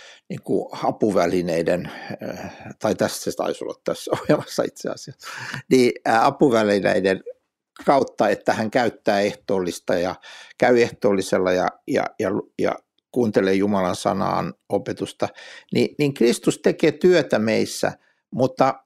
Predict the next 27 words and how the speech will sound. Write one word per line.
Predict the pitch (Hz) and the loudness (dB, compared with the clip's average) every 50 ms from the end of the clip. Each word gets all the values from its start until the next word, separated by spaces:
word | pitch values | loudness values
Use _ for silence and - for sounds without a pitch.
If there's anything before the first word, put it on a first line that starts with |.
| _ _ _ _ _ _ _ _ _ _ _ - 127 | _ _ _ _ _ _ _ _ _ _ _ -6 -2
mutta | 131 143 143 - 143 123 | -2 0 2 2 0 0
siis | - - 139 131 123 - - - - - _ _ _ _ _ - | 2 2 2 2 2 -2 -6 -12 -16 -20 _ _ _ _ _ -4
meistä | 127 147 170 160 - - - 156 - - | 0 0 0 0 0 0 0 0 0 2
ei | 156 170 196 190 | 0 2 2 0
tule, | - - - 151 147 147 131 117 110 - - _ _ _ _ _ _ _ _ _ _ _ _ _ _ _ _ _ - | 0 2 2 4 4 4 4 2 0 -4 -10 _ _ _ _ _ _ _ _ _ _ _ _ _ _ _ _ _ -2
niin | 123 123 117 - | 0 0 0 2
kuin, | - 120 - - - _ _ _ _ _ _ - | 2 2 2 2 -2 _ _ _ _ _ _ 2
olennaisesti | 180 202 226 240 240 220 175 131 120 113 107 104 107 104 98 95 95 92 - - 95 - - - _ - 98 98 - _ _ _ - | 4 6 6 6 6 4 2 2 -2 -4 -6 -6 -6 -4 -4 -4 -4 -4 -6 -6 -8 -8 -8 -14 _ -10 -10 -10 -10 _ _ _ 0
toisenlaisia | 160 151 156 151 135 - - - 107 101 95 95 98 90 87 92 92 - - - - 95 90 85 85 - - _ _ _ _ _ _ _ _ _ _ _ - | 2 4 4 4 2 2 0 -2 -2 -2 -2 -4 -4 -2 -2 -2 -2 -4 -6 -6 -4 -4 -4 -4 -6 -8 -10 _ _ _ _ _ _ _ _ _ _ _ -4
kuin | - 107 101 101 107 | 0 2 2 4 4
joku | 110 101 - - - 113 | 2 0 0 -2 -2 -2
muu | 113 113 120 139 143 127 113 92 | 0 2 2 4 4 4 4 2
kristitty | - - - 131 120 123 - - - - - - - _ _ _ - 107 - - - _ _ - | 0 -2 -2 0 0 0 0 -2 -6 -4 -6 -6 -6 _ _ _ -4 -4 -4 -4 -6 _ _ -6
niin, | - 113 117 104 | -2 0 2 2
että | 101 - - - 98 | 2 0 0 -2 0
mä | 92 95 | 0 2
voin | 95 98 98 92 92 | 2 2 2 0 0
sanoa, | - - 113 110 107 104 92 87 85 82 | 0 0 2 2 2 2 0 0 0 0
että | 85 - - - 92 | -2 -2 -2 -2 -2
nyt | 90 104 98 - - - | 0 0 -2 -4 -4 -4
mä | 104 101 101 95 92 | -2 0 2 2 0
oon | 87 85 82 | 0 -2 -4
pyhimys | - - 104 98 107 95 90 90 85 - - - | -4 -2 -2 0 0 0 -2 -2 -6 -8 -6 -4
tai | 87 87 82 | -4 -4 -4
toi | - - 110 101 101 95 | -2 0 2 2 4 2
on | 92 85 87 | 2 0 -2
pyhimys | - 101 98 95 104 95 87 82 82 76 - - | -4 -2 -2 0 0 -2 -2 -2 -6 -6 -8 -10